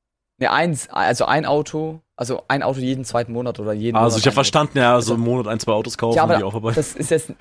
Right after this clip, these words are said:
Speaker 1: ja, aber es geht nicht um, darum, die dann zu behalten, sondern
Speaker 2: Ja,
Speaker 1: einfach
Speaker 2: ja,
Speaker 1: nur
Speaker 2: wieder
Speaker 1: ein bisschen
Speaker 2: verkaufen.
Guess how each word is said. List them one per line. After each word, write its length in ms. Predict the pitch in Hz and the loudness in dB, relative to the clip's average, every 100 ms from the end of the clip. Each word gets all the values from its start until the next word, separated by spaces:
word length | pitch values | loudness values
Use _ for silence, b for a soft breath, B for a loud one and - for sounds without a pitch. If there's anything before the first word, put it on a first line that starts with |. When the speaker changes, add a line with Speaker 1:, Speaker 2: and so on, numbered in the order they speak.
| - | 0
Speaker 1:
ja, 80 | 139 | 0
aber 100 | 135 113 - | 0 -4 -10
es 140 | 123 | -8
geht 120 | 143 | -6
nicht 180 | 143 131 | -6 -6
um, 140 | 135 120 | -6 -2
darum, 300 | 123 123 127 | -2 -2 -4
die 120 | 120 | -6
dann 180 | 120 117 | -6 -6
zu 100 | 117 | -6
behalten, 320 | 107 123 135 | -2 -2 -2
sondern 200 | 117 113 | -4 2
Speaker 2:
Ja, 60 | 107 | 2
Speaker 1:
einfach 80 | 95 | 2
Speaker 2:
ja, 20 | |
Speaker 1:
nur 80 | 113 | 0
Speaker 2:
wieder 120 | 110 | -4
Speaker 1:
ein 20 | |
bisschen 140 | 98 82 | -4 -2
Speaker 2:
verkaufen. 140 | 95 | 0